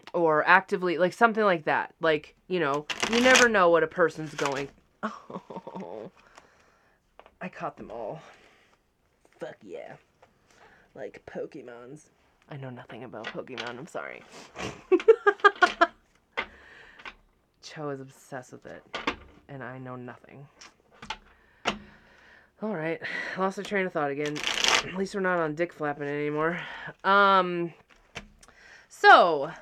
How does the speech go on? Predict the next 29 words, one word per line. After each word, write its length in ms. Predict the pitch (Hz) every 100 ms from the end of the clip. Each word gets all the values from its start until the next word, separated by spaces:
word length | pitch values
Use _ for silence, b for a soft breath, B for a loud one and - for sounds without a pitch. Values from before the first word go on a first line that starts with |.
| B B B -
uh, 800 | 220 220 214 214 220 220 220 226
let's 160 | 240 -
see. 200 | 233 165
Update. 580 | 131 202 170 147 127
Today, 520 | - 196 202 165 131 131
we 180 | 170
are 100 | 180
at 160 | 156 113
six 300 | - 208 -
thirty 260 | 208 190 180
P 240 | - 175
M 200 | 156 135
right 180 | 131 110
now. 400 | 135 123 110 127 B B B B B -
My 180 | 196
days. 680 | 220 214 214 180 147 135 - -
I 200 | 196 302
have 320 | 349 381 285
just 320 | 233 220 -
been 240 | 254 277
pretty 280 | 254 - 262
much 280 | 294 233 233
flying 420 | - 190 175 175
by 160 | 180 185
the 100 | 196
seat 240 | - 190
of 60 | 196
my 120 | 220
pants, 580 | 226 170 147 170 -